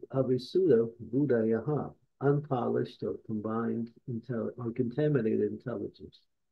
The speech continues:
When such persons, after endeavoring hard for many, many lives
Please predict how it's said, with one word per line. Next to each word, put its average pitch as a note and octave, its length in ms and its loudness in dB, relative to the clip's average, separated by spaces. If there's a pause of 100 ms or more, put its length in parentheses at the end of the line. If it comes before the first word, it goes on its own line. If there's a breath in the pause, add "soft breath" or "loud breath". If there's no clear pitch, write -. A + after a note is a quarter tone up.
(1160)
When B2+ 140 -4
such D#3 340 2
persons, D3 560 2
after A2+ 340 -2
endeavoring B2 540 0
hard A2+ 320 -4
for A2 100 -4
many, A#2 280 2
many A#2 280 0
lives G#2 540 -4